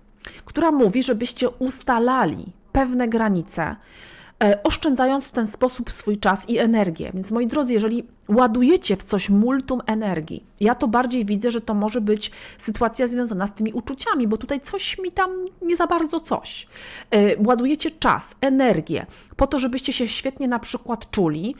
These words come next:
no to w pewien sposób, moi drodzy, a widzicie, że druga strona jakby w ogóle ma na to, ma, ma to gdzieś i nie odwzajemnia wam tego i wy tak naprawdę czujecie, że wasze starania idą w niwecz,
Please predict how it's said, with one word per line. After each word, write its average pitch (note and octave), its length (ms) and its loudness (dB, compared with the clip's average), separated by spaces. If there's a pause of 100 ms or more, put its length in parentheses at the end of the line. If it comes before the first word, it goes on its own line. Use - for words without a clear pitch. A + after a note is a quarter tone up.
(260)
no A#3 80 2
to A#3+ 120 0
w - 60 -4
pewien C#4+ 280 -2
sposób, - 440 -4
moi A#3 180 -2
drodzy, G3+ 460 -2
a A3+ 80 4
widzicie, A3 400 2
że A3 80 2
druga A#3+ 300 0
strona B3 480 0
jakby A3 460 2 (140)
w G#3 80 0
ogóle D4 180 2
ma A3 100 0
na G#3+ 100 0
to, G#3 160 -4
ma, G#3+ 160 -4
ma A#3 100 -2
to G#3+ 140 -2
gdzieś F3 500 0
i A3 80 4
nie A3+ 140 4
odwzajemnia A3 640 2
wam D#3 200 -2
tego D#3+ 240 -2
i F3+ 80 2
wy G#3+ 80 -4
tak - 180 -4
naprawdę A3+ 380 0
czujecie, A3 380 -4
że G3 80 -2
wasze A3+ 220 -6
starania A3 540 -2 (300)
idą A3+ 300 4
w G#3 140 4
niwecz, A3 600 0